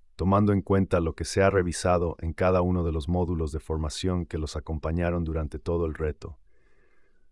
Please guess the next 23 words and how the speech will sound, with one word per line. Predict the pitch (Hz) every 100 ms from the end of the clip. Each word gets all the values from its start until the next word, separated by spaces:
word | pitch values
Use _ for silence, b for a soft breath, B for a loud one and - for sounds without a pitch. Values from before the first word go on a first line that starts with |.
| -
Los | 95 101
equipos | - 135 127 117
preparan | 98 92 98 98 98
una | 98 98
presentación | - 90 90 85 80 - 95
de | 90
los | 85
resultados | 80 - 78 - 90 90 78
del | 80
foda, | - 92 92 90 85 - _ -
así | - - 110
como | 101 101
las | 90 82
acciones | 82 - 101 98 87
de | 87
mejora | 80 - 90 -
por | - 73
cuadrante, | 80 80 87 80 - - - -
debilidades, | 82 80 82 85 92 95 92 - - -
amenazas, | - 80 85 98 92 90 85 -
fortalezas | - 80 - 82 92 - 87 -
y |
oportunidades. | 80 78 73 78 78 78 78 - 78 -